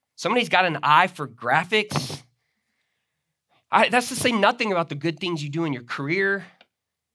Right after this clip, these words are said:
You're talented people. It's not a knock on you, but I'm telling you, you don't have what it takes. I'm telling you, you don't. You'll be tempted to think you have it in you, and you just don't.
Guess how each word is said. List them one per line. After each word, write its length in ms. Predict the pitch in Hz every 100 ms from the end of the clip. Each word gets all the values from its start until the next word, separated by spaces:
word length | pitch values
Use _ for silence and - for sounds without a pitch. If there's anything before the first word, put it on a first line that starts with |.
| _ -
You're 120 | 196
talented 560 | 220 214 247 269 277 180
people. 300 | 226 - 139
It's 120 | 131
not 220 | 185 233
a 40 | 233
knock 300 | 208 214 -
on 160 | 131
you, 80 | 117
but 140 | 120
I'm 120 | 156 151
telling 420 | - 240 247 175
you, 80 | 160
you 180 | 143
don't 160 | 160 165
have 200 | 165 147
what 80 | 139
it 80 | -
takes. 420 | 95 - 123 - _ _ _ _
I'm 120 | -
telling 280 | 139 202 269
you, 80 | 170
you 120 | 160
don't. 220 | 214 - _ _ _ _ _ _ _ _ _ _ _ _ _ _ _ _ _ _ _ _ _ _ _ _ _ _ _ _ -
You'll 80 |
be 80 | 160
tempted 520 | 170 196 202 202 175 - _ _ -
to 80 | 147
think 360 | 147 165 147
you 100 | 147
have 260 | 143 143 127
it 140 | 120 -
in 220 | 135 127
you, 180 | 113 107
and 420 | 110 113 113 107
you 140 | 110 107
just 340 | 101 98 -
don't. 240 | 104 85